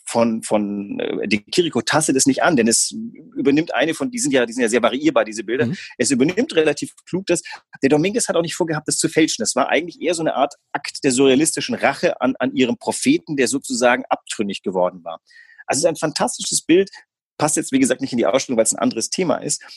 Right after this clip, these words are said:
Speaker 1: aber tatsächlich legt es halt eben auch wieder offen, was, was passiert, wenn der Markt von etwas Besitz ergreift und der Künstler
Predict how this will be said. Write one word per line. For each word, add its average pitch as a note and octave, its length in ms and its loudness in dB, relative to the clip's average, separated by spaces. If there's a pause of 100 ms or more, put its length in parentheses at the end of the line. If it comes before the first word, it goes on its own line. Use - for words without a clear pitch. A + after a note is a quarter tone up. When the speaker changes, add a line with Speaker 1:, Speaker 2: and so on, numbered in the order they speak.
(160)
Speaker 1:
aber C3+ 220 2
tatsächlich C#3+ 520 0
legt C#3+ 240 0
es E3 140 -6
halt C#3 100 -4
eben A#2+ 180 -4
auch A#2+ 120 -4
wieder A#2+ 260 2
offen, D3 280 -2 (400)
was, - 200 2 (220)
was - 220 0
passiert, - 640 0
wenn C3+ 100 4
der A2+ 180 4
Markt G#2 520 2
von - 180 -2
etwas - 300 -4
Besitz - 260 0
ergreift A#2 420 0
und B2+ 60 -4
der A#2+ 80 0
Künstler C#3+ 540 -2